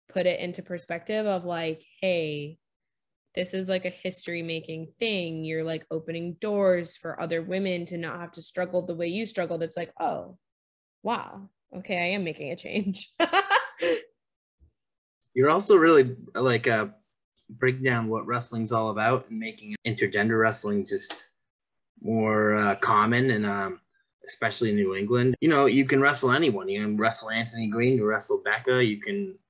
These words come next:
Speaker 2: it, it's really creates more opportunities for matches and what the fans can experience. And intergender wrestling could just be called wrestling. It's really great.
Speaker 1: Yeah. Yeah, I, it's really cool.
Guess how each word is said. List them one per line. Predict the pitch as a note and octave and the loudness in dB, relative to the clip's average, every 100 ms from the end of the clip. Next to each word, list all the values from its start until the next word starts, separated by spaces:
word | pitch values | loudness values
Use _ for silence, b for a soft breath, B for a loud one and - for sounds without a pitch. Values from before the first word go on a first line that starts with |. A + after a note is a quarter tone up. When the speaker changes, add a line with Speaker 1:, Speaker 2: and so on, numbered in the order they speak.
| - | -4
Speaker 2:
it, | A2 - | -4 0
it's | G#2 - | -2 0
really | A2+ B2+ B2 A#2 G#2 - _ _ - | 4 6 6 4 0 -8 _ _ -10
creates | - A#2+ A2+ A#2+ | -2 0 0 0
more | A2+ | 0
opportunities | - - - A2+ A#2 G#2+ A#2 A#2+ | 2 0 0 -4 -4 -2 0 0
for | A#2+ | -2
matches | G2 F#2+ G2+ C3 B2+ | -4 -4 0 4 4
and | G2+ | 2
what | G2+ | -10
the | - | -12
fans | - G2+ G2 | -8 -6 -6
can | - | -10
experience. | F#2 - G2 F#2+ G#2+ C3 D3+ - _ _ _ _ | -16 -10 -4 0 2 0 -4 -16 _ _ _ _
And | G2+ G2 F#2 | -4 -2 -2
intergender | G2 - A2 G#2 G2 | -4 -4 -2 0 2
wrestling | G2+ G#2 - G2+ G2 F#2+ - _ _ | 2 0 -2 -4 -4 -6 -10 _ _
could | - - | -16 -10
just | G2 - _ _ | -12 -12 _ _
be | A2 | -8
called | G#2 G#2+ G2 | -2 0 2
wrestling. | G2+ G#2+ - _ _ _ - | 2 0 -8 _ _ _ -18
It's | E2 | -4
really | - G#2 | 0 2
great. | F#2+ G2 F2+ - | 2 0 0 -4
Speaker 1:
Yeah. | G3 D#3+ - _ _ _ _ | -6 -6 -10 _ _ _ _
Yeah, | B3 B3+ G3 G#3 | 2 4 4 0
I, | G#3+ A#3 B3 | 0 0 2
it's | A#3 B3+ G#3+ | 2 0 0
really | A3+ A#3 A#3 | 0 2 2
cool. | A#3 A3 G3+ G3+ A#3+ D4 | 0 0 2 2 0 -6